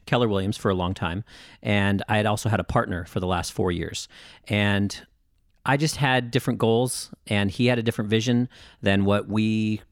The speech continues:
kind of, we decided while everything was still really cool, while we were friends, um, to just go, go in our own direction. So literally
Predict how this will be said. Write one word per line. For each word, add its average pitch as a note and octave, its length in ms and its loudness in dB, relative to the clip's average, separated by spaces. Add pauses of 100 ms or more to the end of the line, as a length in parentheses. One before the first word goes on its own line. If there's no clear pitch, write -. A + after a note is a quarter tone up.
(300)
kind G2+ 180 -2
of, F#2 140 -6
we G#2 80 -8
decided G2+ 500 -2 (760)
while F#2+ 240 -2
everything A2+ 300 0
was F2+ 100 -4
still G2+ 200 0
really G#2+ 240 2
cool, G#2 640 -2
while F2+ 240 -4
we F#2 80 -2
were F2 100 -6
friends, G2+ 640 -4 (300)
um, E2+ 300 -4
to - 180 -8
just - 380 -8
go, G2+ 300 -6 (100)
go A#2+ 160 0
in A2 80 2
our G#2 80 -2
own G2 100 -2
direction. F#2+ 400 -4
So G2 360 -2 (320)
literally G2+ 400 0